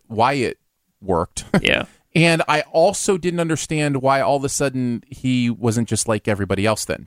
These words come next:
Speaker 1: Like, you know, if everybody has his kryptonite, like, wh-, like, why is he still special? <laughs> You know what I mean? Like, it was, the, the T V show didn't do, do a good enough job for me of clearing up why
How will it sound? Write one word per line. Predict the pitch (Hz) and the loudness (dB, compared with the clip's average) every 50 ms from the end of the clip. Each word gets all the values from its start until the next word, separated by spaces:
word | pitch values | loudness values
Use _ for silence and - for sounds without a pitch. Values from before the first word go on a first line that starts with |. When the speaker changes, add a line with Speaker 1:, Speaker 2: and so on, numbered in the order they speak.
| - _ | -10 _
Speaker 1:
Like, | 143 156 160 151 - - | 2 2 2 2 2 2
you | 208 196 | 2 4
know, | 180 151 151 - | 4 2 0 -2
if | - 135 - - - | -4 -6 -6 -4 -4
everybody | 123 131 143 170 170 208 202 190 185 180 175 | -4 -2 -2 -2 -2 -2 -4 -2 -2 -4 -2
has | 160 196 247 285 208 147 - | -2 -2 -2 -2 -2 0 0
his | 123 107 98 | 0 -2 -2
kryptonite, | - - 104 - - 104 98 101 104 123 131 - - | -2 -2 -4 -2 0 0 0 2 0 0 -2 -4 -2
like, | 120 113 113 110 - - _ _ _ _ _ _ _ _ _ _ _ _ _ _ _ | 0 0 0 0 -2 -6 _ _ _ _ _ _ _ _ _ _ _ _ _ _ _
wh-, | 113 110 101 - - - - 151 | 0 0 0 0 -2 -2 0 2
like, | 127 127 120 - | 2 2 0 0
why | 117 113 120 170 | -2 0 2 2
is | 214 233 - - | 2 0 0 -2
he | 220 214 | -2 -4
still | - - 214 202 185 | -2 -2 -2 -2 -2
special? | - - 196 180 170 - - - - | -2 -2 -2 -2 -2 -2 -4 -6 -2
<laughs> | - | 0
You | 151 - 202 | 2 4 4
know | 220 | 4
what | 226 226 | 4 4
I | 226 | 2
mean? | 220 220 214 190 | 0 -2 -2 -2
Like, | 190 180 - 190 | -2 -2 0 -2
it | 190 180 | 0 0
was, | 170 151 - - - _ _ _ _ _ _ | 0 0 -2 -4 -8 _ _ _ _ _ _
the, | - 143 190 190 131 | 0 2 2 0 0
the | 151 143 165 160 | 0 -2 -2 0
T | - - 247 247 | 0 -2 0 0
V | 247 | 0
show | - - 208 185 | 0 2 2 2
didn't | 180 175 165 147 - | 2 0 0 -4 0
do, | - 156 151 139 127 120 | 2 2 2 2 2 0
do | 120 - 131 120 | -2 -2 0 0
a | 113 | 0
good | 104 135 139 | 0 0 0
enough | 151 151 147 - | 0 -2 -2 -2
job | - 127 120 120 - | 0 0 0 0 0
for | - 120 | -2 -2
me | 110 113 117 117 113 113 110 107 - _ _ _ _ _ _ _ _ | 0 0 2 2 2 2 0 0 -2 _ _ _ _ _ _ _ _
of | - 110 107 107 104 104 104 101 95 - - - - _ _ _ | 0 2 2 4 4 2 2 0 -4 -10 -16 -20 -20 _ _ _
clearing | - - - 151 151 151 151 139 127 123 | -18 -2 2 2 4 4 4 2 2 2
up | 120 117 - - | 2 0 -2 -6
why | - 90 110 110 113 113 113 110 110 107 107 104 101 101 101 | -12 -10 -2 2 4 4 4 4 2 0 -2 -4 -4 -6 -8